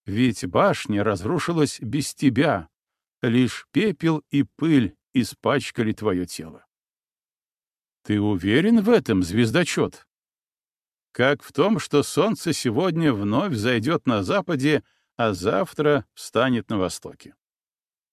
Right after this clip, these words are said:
Но что же значил тогда мой сон? Или ты и на этот раз скажешь мне радоваться?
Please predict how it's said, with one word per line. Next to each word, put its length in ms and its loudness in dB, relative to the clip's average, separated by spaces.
Но 220 -2
что 380 -2
же 180 0
значил 680 0
тогда 360 0
мой 200 4
сон? 440 -4
Или 300 4
ты 420 2
и 140 0
на 220 4
этот 260 0
раз 260 0
скажешь 540 -2
мне 320 2
радоваться? 640 -6